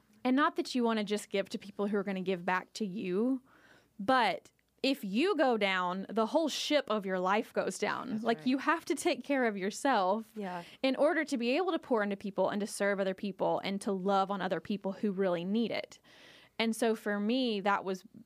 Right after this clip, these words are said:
Speaker 1: taking quite a few steps back and going, "Okay, what is it I'm pursuing that is not life-giving, that the Lord is not calling me to, that is just out of selfish desire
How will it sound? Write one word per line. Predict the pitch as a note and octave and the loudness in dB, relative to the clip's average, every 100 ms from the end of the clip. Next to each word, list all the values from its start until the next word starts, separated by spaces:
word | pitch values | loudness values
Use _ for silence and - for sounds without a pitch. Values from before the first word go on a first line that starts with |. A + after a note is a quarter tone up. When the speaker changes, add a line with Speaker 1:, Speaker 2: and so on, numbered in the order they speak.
| - | -4
Speaker 1:
taking | A3+ A3 G3+ F#3+ - _ | -2 -2 -2 -6 -10 _
quite | - C4+ A#3 | -2 0 0
a | |
few | B3 B3+ | 0 -2
steps | - F#3+ - - | 0 -2 -2 -2
back | G#3+ G#3+ G3+ | 0 2 0
and | G3+ F#3+ | -6 -6
going, | F#3+ F#3+ | -6 -4
"Okay, | F#3 F#3 - - G#3+ - - - - | -4 -4 -4 -6 -10 -16 -20 -20 -2
what | G3+ C4 | 2 4
is | C#4+ B3+ | 2 2
it | B3 | 0
I'm | G3 G#3 | 0 -2
pursuing | A3 G3+ - A3 G#3 F#3+ F#3+ | -2 -4 -2 -2 0 -2 0
that | F#3 | 0
is | G3 | 0
not | G3 F3+ F#3 | 0 2 4
life-giving, | E3+ E3 - - - C#3 G#3 G#3+ - - - | 2 0 -2 -6 -4 -4 -6 -6 -12 -20 -4
that | G#3 E3+ | 0 2
the | G3 | 2
Lord | G3+ G3+ | 4 2
is | F#3 | 2
not | G3 F#3 G3 - | -2 2 2 2
calling | G#3 F#3 F#3 | 0 0 0
me | F#3 F3 | -6 -6
to, | - F3 F3 | -2 -2 0
that | G3+ F#3 | 0 0
is | F#3+ | -4
just | F3+ F#3+ G#3 A3+ A3 - | -6 0 2 2 -2 -2
out | G3 G3 | 0 2
of | F#3 | -2
selfish | - - F#3+ F#3+ A3+ - | -4 0 0 0 -6 -4
desire | G3+ F3 E3 F3+ D#3 C3+ G3+ | -4 0 0 0 -2 -4 -4